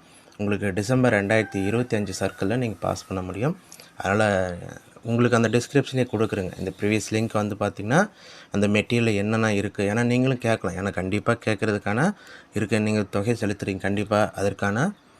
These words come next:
உரிமை உங்ககிட்ட இருக்குது. ஏன்னா நான் வந்து வெறும் புக்கு மட்டும் காட்டிட்டு சைஸை மட்டும் காட்டக்கூடாதுங்க.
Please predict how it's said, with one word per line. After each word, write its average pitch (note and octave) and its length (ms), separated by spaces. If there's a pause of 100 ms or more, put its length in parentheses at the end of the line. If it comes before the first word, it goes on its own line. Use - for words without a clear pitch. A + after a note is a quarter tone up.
(220)
உரிமை C3+ 260
உங்ககிட்ட G2 360
இருக்குது. G2+ 360
ஏன்னா A2 180
நான் G#2 100
வந்து G#2+ 500
வெறும் G#2+ 260
புக்கு G#2 220
மட்டும் A#2+ 320
காட்டிட்டு A2 480
சைஸை G2 240
மட்டும் G2+ 280
காட்டக்கூடாதுங்க. F#2+ 720